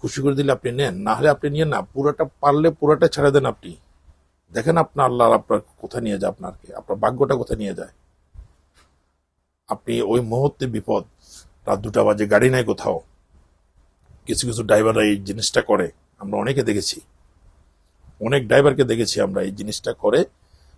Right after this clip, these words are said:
রাত দুটা বাজে যখন আপনার কাছে ফোন আসে, "আমাদের কি রোগী আছে এখন, আমাদের একটা এই রোগীটাকে আমরা একটু হসপিটালে নিয়ে যাব, প্লিজ ভাই একটু আসেন।" টেলিফোন একবার, দুইবার, তিনবার করছে, "ভাই এখন তো আসা যাবে না,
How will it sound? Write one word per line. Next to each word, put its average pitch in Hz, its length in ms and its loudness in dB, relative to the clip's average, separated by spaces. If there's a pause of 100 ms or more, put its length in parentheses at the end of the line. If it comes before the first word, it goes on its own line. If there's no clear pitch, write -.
(140)
রাত 104 160 4
দুটা 110 300 2
বাজে 123 220 6
যখন 117 240 -2
আপনার 104 260 -2
কাছে 101 140 -4
ফোন 107 240 -6
আসে, 104 220 -6
"আমাদের 101 340 -6
কি 104 80 -6
রোগী 110 340 -6
আছে 117 200 -2
এখন, 117 180 -12
আমাদের 98 300 -10
একটা - 180 -10
এই 98 60 -6
রোগীটাকে 101 480 -8
আমরা 95 240 -6 (540)
একটু - 200 -8
হসপিটালে 151 500 0
নিয়ে 117 200 -2
যাব, 87 120 -8 (840)
প্লিজ 135 260 0
ভাই 127 100 8
একটু 120 180 2
আসেন।" 110 340 2
টেলিফোন 104 360 -6
একবার, 107 240 -2
দুইবার, 107 300 -4
তিনবার 101 300 -10
করছে, 101 200 -6
"ভাই 104 180 2
এখন 110 220 -2
তো - 100 -6
আসা - 200 -6
যাবে 107 220 -4
না, 110 140 -4